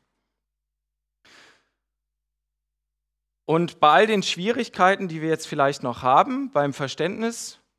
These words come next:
ist es ganz schön, dass Salomo uns jetzt die Deutung liefern will zu diesem Vers, äh, zu diesem Gedicht. Er hat uns ja das Gedicht nicht einfach so gegeben,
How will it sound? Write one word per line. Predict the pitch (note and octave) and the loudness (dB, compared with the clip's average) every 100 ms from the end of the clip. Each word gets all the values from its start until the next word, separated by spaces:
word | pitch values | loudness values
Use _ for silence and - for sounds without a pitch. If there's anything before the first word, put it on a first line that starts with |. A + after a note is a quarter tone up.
| _ _ _ _ _ _ _ - | _ _ _ _ _ _ _ -10
ist | D3 | -8
es | D#3+ | -8
ganz | - C3 | -6 -6
schön, | - F3+ C4+ D4 _ - | -2 0 0 -4 _ -8
dass | C#3+ - - - | -6 -8 -16 -16
Salomo | C3+ C#3+ E3 F#3 F#3 | 2 4 4 2 -2
uns | E3 D3 | -2 -4
jetzt | E3+ - | -8 -8
die | D#3 | -2
Deutung | D#3+ G3+ G#3 D3+ | 2 2 0 -8
liefern | B2+ G#3+ - C#3+ B2 | -8 -8 -4 -4 -4
will | A#2+ A#2 A#2+ - - | -8 -10 -12 -20 -20
zu | - | -14
diesem | C#3 B2+ B2 | -12 -10 -10
Vers, | - B2 A2 A#2 | -8 -6 -6 -6
äh, | B2+ - C#3 C3+ | -10 -10 -10 -10
zu | D3 | -12
diesem | D3 D#3 | -10 -10
Gedicht. | C#3 G#3 A3+ - | -8 -8 -8 -6
Er | B2+ | -2
hat | D3 - | -2 -2
uns | F3+ F#3+ F3+ - | -6 -6 -6 -6
ja | D3+ C#3+ | -2 -2
das | C#3+ C3+ - - - F3 | -2 -8 -10 -16 -20 -20
Gedicht | - D3+ C#3+ | -18 -16 -14
nicht | C#3+ A#2+ | -10 -8
einfach | A#2+ A#2+ | -10 -10
so | - C#3 | -12 -14
gegeben, | F3 D#3+ D#3 D#3+ F#3 | -14 -14 -10 -8 -10